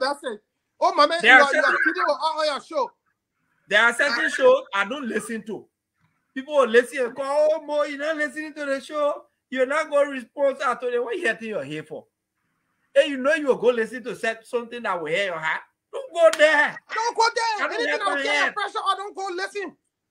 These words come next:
Speaker 2: Don't go listen. We got one papa, you know, the former, the former head managing director of F D A. So now when he listening to the show, when they dealing with U P, dealing with Joseph Boakai, my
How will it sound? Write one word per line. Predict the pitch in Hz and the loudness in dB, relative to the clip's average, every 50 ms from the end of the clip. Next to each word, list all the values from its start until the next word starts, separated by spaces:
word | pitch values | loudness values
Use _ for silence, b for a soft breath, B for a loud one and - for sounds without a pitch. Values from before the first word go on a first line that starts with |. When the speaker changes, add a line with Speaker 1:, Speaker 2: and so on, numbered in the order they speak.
| _ _ _ _ _ _ _ _ _ _ - | _ _ _ _ _ _ _ _ _ _ -12
Speaker 2:
Don't | 381 381 - | -10 -4 2
go | 320 311 | 2 2
listen. | 302 285 269 262 233 311 247 - - _ _ _ | 2 2 0 -4 -4 -6 -8 -10 -12 _ _ _
We | 226 240 | -6 -2
got | 269 277 294 277 | 0 2 2 2
one | 277 311 311 | 2 0 0
papa, | - 262 247 247 277 262 262 277 | 0 0 0 2 2 0 0 0
you | 247 220 | -2 0
know, | 226 254 262 | 2 2 2
the | 262 226 208 | 2 0 -2
former, | - - 269 269 277 277 277 277 - | -4 -4 -8 -6 -4 -4 -4 -4 -6
the | 226 208 208 | -8 -10 -10
former | - 262 262 262 277 277 277 254 | -8 -8 -8 -4 -2 -2 -2 -2
head | 226 240 240 247 247 254 247 _ _ | -2 -2 -2 -2 -2 -4 -6 _ _
managing | 240 196 208 233 254 247 254 240 220 | -12 -10 -8 -8 -8 -8 -10 -10 -6
director | 202 190 196 208 214 214 233 220 | -4 -2 -2 -2 -2 -4 -6 -8
of | 220 190 196 170 - - - | -6 -6 -6 -8 -8 -4 -2
F | 185 202 208 180 170 | -2 -2 -2 -4 -8
D | 180 185 185 185 | -14 -14 -14 -14
A. | 170 143 123 - _ _ _ _ _ _ _ _ _ _ _ _ _ _ _ _ _ _ _ _ _ _ _ _ | -16 -16 -16 -18 _ _ _ _ _ _ _ _ _ _ _ _ _ _ _ _ _ _ _ _ _ _ _ _
So | _ - 143 | _ -16 -14
now | 143 151 185 214 240 233 | -6 0 2 2 2 2
when | 214 196 | 0 -2
he | 180 160 | -4 -6
listening | 139 156 175 175 175 208 196 202 190 - | -6 -6 -8 -8 -10 -12 -14 -14 -12 -12
to | 180 | -12
the | 170 143 135 | -12 -12 -14
show, | - - - 190 175 180 - - - _ _ _ _ _ _ _ _ _ _ _ _ _ _ _ _ _ _ _ _ _ | -14 -8 -4 -4 -4 -4 -4 -8 -14 _ _ _ _ _ _ _ _ _ _ _ _ _ _ _ _ _ _ _ _ _
when | 147 156 156 | -6 -6 -6
they | 156 143 202 - _ - | -6 -8 -12 -14 _ -4
dealing | 202 226 240 262 262 254 | 0 0 0 0 0 -2
with | 240 202 156 156 | -2 -2 -4 -4
U | 175 208 214 208 214 - | -6 -6 -8 -8 -10 -10
P, | 220 220 196 | -10 -10 -10
dealing | 147 113 156 202 220 233 247 | -12 -10 -10 -8 -8 -8 -8
with | 220 139 139 | -10 -10 -10
Joseph | 160 165 214 208 196 | -10 -8 -6 -6 -4
Boakai, | 160 160 165 165 185 190 | -4 -4 -4 -2 -4 -2
my | 165 143 | -2 -4